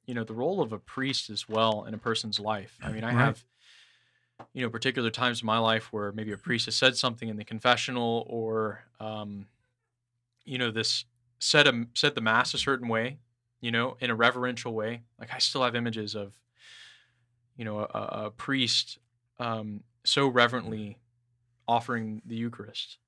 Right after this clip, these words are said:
Speaker 1: and, and offering the mass. And the effect that that has on the laity should not be diminished or undermined, like,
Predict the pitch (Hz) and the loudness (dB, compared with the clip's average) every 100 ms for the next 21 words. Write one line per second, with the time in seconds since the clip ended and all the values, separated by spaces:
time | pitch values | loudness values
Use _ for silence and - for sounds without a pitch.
0 | _ 127 113 110 120 117 117 120 113 110 | _ -8 -6 -6 -2 0 0 -2 -4 -2
1 | 110 98 - - - _ - 120 117 110 | -2 -4 -8 -8 -8 _ -6 -2 -2 -4
2 | - 131 123 185 185 160 - 135 131 127 | 0 0 6 4 6 2 4 4 6 6
3 | 127 120 123 110 113 113 107 98 - 127 | 4 2 -4 -2 -2 -2 -4 -4 -4 0
4 | 127 180 139 123 113 _ _ _ - - | 2 2 2 -2 -4 _ _ _ -20 -20
5 | _ _ 143 131 131 143 - 123 139 165 | _ _ -2 0 0 0 0 0 2 0
6 | 113 104 117 120 | -2 -2 4 4